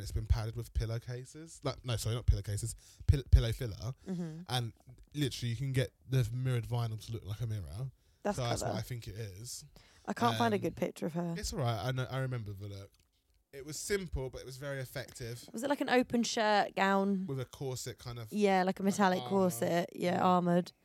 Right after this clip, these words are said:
Speaker 2: And
Speaker 1: It
Speaker 2: the
Speaker 1: re-,
Speaker 2: hair
Speaker 1: it
Speaker 2: as
Speaker 1: reminds
Speaker 2: well.
Speaker 1: me of the Skip-, Schiaparelli look that, um, is it Schiaparelli? I'm sure it was that Zendaya wore, um, very recently. It was probably this year.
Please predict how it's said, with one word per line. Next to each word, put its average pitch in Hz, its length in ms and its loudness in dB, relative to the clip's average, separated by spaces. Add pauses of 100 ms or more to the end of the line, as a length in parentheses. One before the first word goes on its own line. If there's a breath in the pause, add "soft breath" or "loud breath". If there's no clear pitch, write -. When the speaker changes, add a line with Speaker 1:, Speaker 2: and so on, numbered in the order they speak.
(460 soft breath)
Speaker 2:
And 202 140 2
Speaker 1:
It 196 40 8
Speaker 2:
the 190 80 10
Speaker 1:
re-, 185 60 8
Speaker 2:
hair 185 240 10
Speaker 1:
it - 20 12
Speaker 2:
as 185 80 8
Speaker 1:
reminds 185 220 10
Speaker 2:
well. 185 140 8
Speaker 1:
me 165 200 0
of 143 480 -2 (100)
the 135 120 -14
Skip-, - 340 -18 (200)
Schiaparelli 131 680 0
look 110 300 -10
that, 117 280 -6
um, 113 320 -8
is 185 120 -14
it - 20 -8
Schiaparelli? 233 500 -10
I'm 180 140 -2
sure 185 160 0
it 156 100 0
was 127 220 4
that 135 240 0
Zendaya 135 480 6
wore, 113 400 2 (480 soft breath)
um, 113 420 2 (360)
very 123 480 6
recently. 98 500 -2
It 95 60 -4
was 104 100 -2
probably 117 240 0
this 98 240 -2
year. 98 460 0